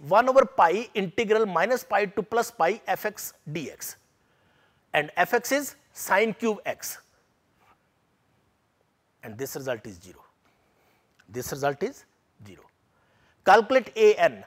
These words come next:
one over pi integral minus pi to pi f x cos n x d x, and f x is sine cube x, and this integral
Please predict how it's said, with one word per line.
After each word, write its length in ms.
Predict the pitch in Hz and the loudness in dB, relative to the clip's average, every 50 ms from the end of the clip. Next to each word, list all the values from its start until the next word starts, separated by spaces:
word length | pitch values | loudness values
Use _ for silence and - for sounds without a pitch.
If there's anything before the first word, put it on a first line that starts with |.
| - _ _ _ | -20 _ _ _
one 280 | 117 127 185 220 233 | 0 4 4 4 6
over 160 | 240 240 240 | 6 4 4
pi 400 | 190 - - 185 220 247 269 254 - | 4 4 0 0 0 0 -2 -6 -6
integral 440 | 214 180 175 156 226 208 220 226 220 | -6 -6 -2 -2 0 2 4 2 4
minus 320 | 202 180 180 202 226 208 | 4 2 2 2 0 -2
pi 200 | - - 196 190 | 0 0 2 2
to 140 | 196 185 226 | 2 0 -2
pi 360 | 185 - 185 175 233 269 - - - | 0 2 2 2 2 0 -4 0 2
f 180 | 190 190 - | 2 2 2
x 180 | 233 220 - - | -2 -6 -6 -8
cos 300 | - 202 196 208 208 - - | -2 2 2 2 2 0 -6
n 120 | 208 190 202 | -4 -2 -2
x 140 | 208 208 - | -2 -4 -6
d 220 | 254 262 233 - | -6 -6 -6 -6
x, 240 | - - - - - _ _ _ _ _ _ _ _ _ _ _ _ _ _ _ _ _ - | -6 -8 -14 -16 -18 _ _ _ _ _ _ _ _ _ _ _ _ _ _ _ _ _ -6
and 120 | 156 165 - - | -6 -6 -2 -2
f 160 | 180 185 - | -2 0 0
x 200 | 233 - - - | -2 -4 -2 -2
is 240 | 247 254 233 - - _ _ _ _ | -2 -2 -4 -8 -16 _ _ _ _
sine 400 | _ - - 202 185 196 202 190 - | _ -8 -2 0 0 0 0 -2 -6
cube 200 | - 202 190 175 - - | -6 -6 -6 -6 -6 -10
x, 360 | 123 98 - - - - - - - - _ _ _ _ _ _ _ _ _ _ _ _ _ _ _ _ _ _ _ _ _ _ | -12 -12 -12 -12 -14 -14 -16 -20 -20 -20 _ _ _ _ _ _ _ _ _ _ _ _ _ _ _ _ _ _ _ _ _ _
and 160 | - 120 110 120 | -16 -14 -12 -10
this 200 | 143 135 - 160 | -12 -10 -10 -12
integral 400 | 151 139 - 151 151 160 165 | -12 -8 -6 -6 -4 -2 -4